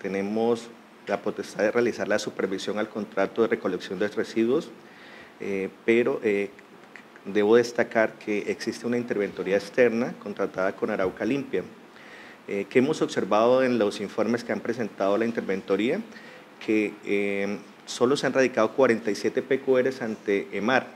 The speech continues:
De esos cuarenta y siete P Q Rs, solamente, eh, alrededor de siete, ocho P Q Rs son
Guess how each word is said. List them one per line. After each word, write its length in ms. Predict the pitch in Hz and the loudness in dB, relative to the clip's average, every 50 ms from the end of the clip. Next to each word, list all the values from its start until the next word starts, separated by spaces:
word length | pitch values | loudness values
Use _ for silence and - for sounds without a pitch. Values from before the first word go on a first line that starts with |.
| - 101 92 | -16 -8 -4
De 80 | 98 101 | -2 -2
esos 200 | - 131 123 127 | -2 -4 -6 -4
cuarenta 300 | - 127 120 107 - 104 | -2 -2 -2 -2 -2 -4
y 20 | |
siete 200 | - 104 - 117 | -6 -4 -4 -2
P 180 | - - 131 127 | -2 -2 -2 0
Q 180 | - 127 123 | 4 4 6
Rs, 160 | 120 123 120 | 6 4 2
solamente, 720 | - - 120 117 117 123 123 120 117 117 - 127 123 117 - - | 0 0 0 0 2 2 2 0 0 -2 -2 -2 -2 -2 -2 -4
eh, 220 | 104 101 98 92 95 - - - - - - - - - - | -4 -4 -4 -4 -6 -10 -12 -18 -20 -20 -20 -20 -14 -10 -8
alrededor 500 | 101 - 110 101 98 98 98 101 101 104 | -4 0 2 2 4 4 4 2 2 2
de 560 | 117 117 117 117 117 113 110 104 104 95 92 - - - - | 2 4 4 4 4 4 2 2 0 0 -4 -8 -12 -18 -18
siete, 520 | - - - 123 120 127 123 - - 110 | -8 0 4 4 4 4 4 2 2 4
ocho 300 | 110 110 110 110 - 120 | 4 4 4 2 0 -2
P 140 | - 127 117 | -2 -4 -2
Q 180 | - - 120 117 | 2 4 4 4
Rs 140 | 120 123 - | 4 2 -2
son 600 | - - 117 107 107 117 117 - - - - | -4 -4 -2 0 0 0 -2 -6 -10 -18 -20